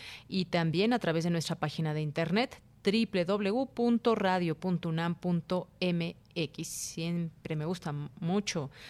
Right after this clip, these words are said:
mandar saludos a quienes están presentes, aunque no nos escriban, aunque no se hagan presentes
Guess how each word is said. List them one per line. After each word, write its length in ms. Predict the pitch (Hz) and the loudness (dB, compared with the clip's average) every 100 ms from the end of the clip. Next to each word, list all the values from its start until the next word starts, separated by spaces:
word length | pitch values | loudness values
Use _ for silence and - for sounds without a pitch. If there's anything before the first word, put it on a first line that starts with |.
| - | -4
mandar 300 | 175 175 185 | 2 4 4
saludos 580 | 180 165 233 247 254 - | 2 0 4 4 2 0
a 100 | 170 | -2
quienes 380 | 170 156 156 151 | -2 -4 -4 -6
están 260 | 156 180 180 | -4 -2 0
presentes, 600 | 165 160 202 214 220 214 | 0 0 2 2 2 2
aunque 260 | 202 202 | 2 2
no 80 | 220 | 2
nos 220 | 285 302 | 0 0
escriban, 580 | 214 - 208 240 247 233 | 0 0 0 2 2 4
aunque 260 | 190 170 185 | 2 0 0
no 160 | 185 | 0
se 120 | 208 214 | 0 0
hagan 220 | 208 202 | 0 0
presentes 600 | 165 - 190 196 202 | 0 0 -2 0 -2